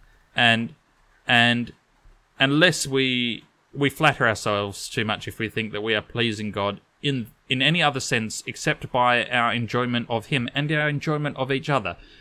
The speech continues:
And Lewis said, if you, if you played music that you thought God would enjoy, but you knew that many other people in the other church would find it offensive or alienating, that's not worship. And the only, the only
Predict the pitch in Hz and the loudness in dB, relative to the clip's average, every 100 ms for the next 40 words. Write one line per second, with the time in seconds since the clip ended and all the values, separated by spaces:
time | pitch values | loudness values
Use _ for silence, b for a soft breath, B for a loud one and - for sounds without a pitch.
0 | B 127 147 147 - 143 139 - 160 147 | B 0 4 4 2 0 -2 -2 0 0
1 | 147 _ _ _ - 143 165 175 175 165 | -2 _ _ _ -2 0 0 -2 0 0
2 | 151 - _ _ _ _ _ - 151 143 | -2 -6 _ _ _ _ _ -4 2 2
3 | 127 143 123 110 131 131 131 - 151 147 | 2 -4 -2 -4 -4 -4 -6 2 4 4
4 | 139 - 131 123 127 127 117 - 120 87 | 2 0 0 0 -2 -4 -4 0 0 -2
5 | 85 _ _ - 131 127 127 127 143 135 | -8 _ _ -2 -2 0 -2 2 2 2
6 | - 123 127 123 117 120 113 120 120 117 | -2 0 0 2 0 -2 -2 -4 -4 -4
7 | 113 113 110 - 113 - 113 - 113 107 | -2 -2 -4 -4 -6 -6 -14 -4 -4 -4
8 | - - _ 127 135 123 - 95 - _ | -8 -14 _ -8 -4 -4 -6 -10 -12 _
9 | _ - 117 117 117 104 92 90 - 82 | _ -4 2 4 4 0 -4 -6 -10 -18
10 | _ 143 - 156 151 165 - - b b | _ -10 -6 -6 -4 -6 -8 -20 b b
11 | b b b 131 131 - _ _ - 147 | b b b -4 -4 -10 _ _ 0 2
12 | 170 151 - - 139 170 180 | 4 0 -2 4 4 6 0